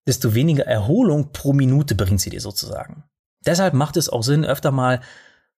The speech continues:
ziemlich kurze Pausen über den Tag verteilt einzulegen, statt einer einzigen langen. So bleibst du einfach über den Tag halbwegs fit und aufnahmefähig.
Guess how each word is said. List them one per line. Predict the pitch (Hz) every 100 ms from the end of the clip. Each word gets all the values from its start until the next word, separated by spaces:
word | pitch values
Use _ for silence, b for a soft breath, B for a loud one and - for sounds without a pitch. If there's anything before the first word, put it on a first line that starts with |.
| _
ziemlich | - 285 370
kurze | - 170 147
Pausen | 143 147 123
über | 113
den | 110
Tag | - 120 123 - _
verteilt | - - 120 110 -
einzulegen, | 127 143 113 110 113
statt | 120 117
einer | 107 101
einzigen | 120 - 104
langen. | 101 98 110 120 117 B B B B
So | 117
bleibst | 113 117 -
du |
einfach | 110 107
über | 104
den | 101 98
Tag | 107 107 - - _ _ - -
halbwegs | 127 107 110 -
fit | - 127 123
und | 107
aufnahmefähig. | 104 98 107 - 95 - - 135 -